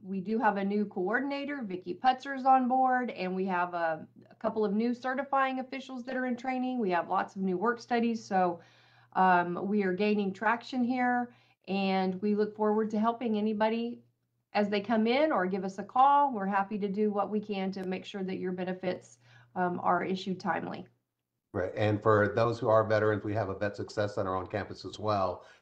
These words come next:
Speaker 2: that can provide some information on the other aspects of, of, of, of your veteran benefits. So
Speaker 1: Right. They can walk you through that side. They can actually, um, help you get that certificate of eligibility.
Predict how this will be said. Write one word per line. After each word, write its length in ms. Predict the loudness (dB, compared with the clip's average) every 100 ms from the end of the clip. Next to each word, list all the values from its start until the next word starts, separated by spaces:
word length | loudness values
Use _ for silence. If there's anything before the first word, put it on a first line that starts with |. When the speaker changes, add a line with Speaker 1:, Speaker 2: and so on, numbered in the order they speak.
| -2
Speaker 2:
that 220 | -2 0
can 200 | 0 0
provide 380 | 0 2 2 2
some 160 | -2
information 500 | -2 -2 -2 -2 -2
on 140 | -4 -2
the 60 | -2
other 180 | 0 4
aspects 540 | 4 2 -6 -6 -2
of, 280 | 0 0 0
of, 340 | 0 0 -2 -8 -16 -12 -4
of, 260 | -4 -2
of 200 | -4 0
your 120 | 0 0
veteran 480 | 2 4 4 2
benefits. 500 | -2 -4 -4 -10 -12 -8
So 200 | -6 -4
Speaker 1:
Right. 220 | -4 0
They 120 | 2
can 220 | 2 2
walk 280 | 8 6 6
you 100 | 0
through 300 | 0 0 0
that 340 | 4 4 4 -4
side. 500 | -2 2 2 2 0
They 140 | -2
can 180 | -2 -6
actually, 720 | -4 -6 -6 -2 0 0 -2
um, 260 | -4 -4 -2
help 220 | -6 -4
you 100 | -2
get 200 | 0 2
that 240 | 0 -2
certificate 420 | -8 -6 -6 -4 -2
of 100 | 2
eligibility. 800 | 2 0 -2 0 0 -2 -4